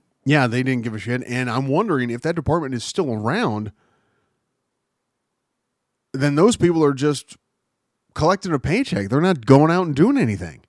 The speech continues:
Because if the department's still around and they're not going out doing any of the enforcement because there's no funding,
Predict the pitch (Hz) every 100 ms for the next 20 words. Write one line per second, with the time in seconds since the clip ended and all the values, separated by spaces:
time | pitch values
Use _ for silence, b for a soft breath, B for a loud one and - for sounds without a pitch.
0 | _ _ _ _ _ _ _ _ _ _
1 | _ _ _ _ _ - 127 135 131 127
2 | 123 - 262 214 - 175 135 127 123 104
3 | 101 113 131 147 147 139 131 127 123 117
4 | 117 127 117 131 143 131 117 107 104 -
5 | 127 117 101 95 107 107 113 123 127 123
6 | - 139 151 120 98 98